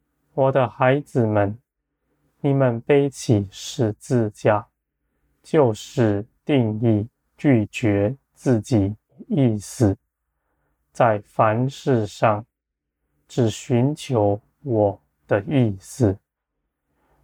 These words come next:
我愿你们都如此行。你们也知道，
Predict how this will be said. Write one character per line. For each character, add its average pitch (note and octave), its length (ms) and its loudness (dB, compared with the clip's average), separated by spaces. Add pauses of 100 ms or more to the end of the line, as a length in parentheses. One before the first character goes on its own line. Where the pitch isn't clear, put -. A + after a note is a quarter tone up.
我 C3 160 2
愿 C3+ 340 0
你 A2+ 100 0
们 G#2+ 480 -2
都 C3 400 0
如 A#2 440 0
此 A2+ 340 -4
行。 A2 680 -2 (800)
你 C3+ 160 0
们 B2 300 0
也 G#2+ 220 2
知 C#3+ 360 -4
道， A#2 360 0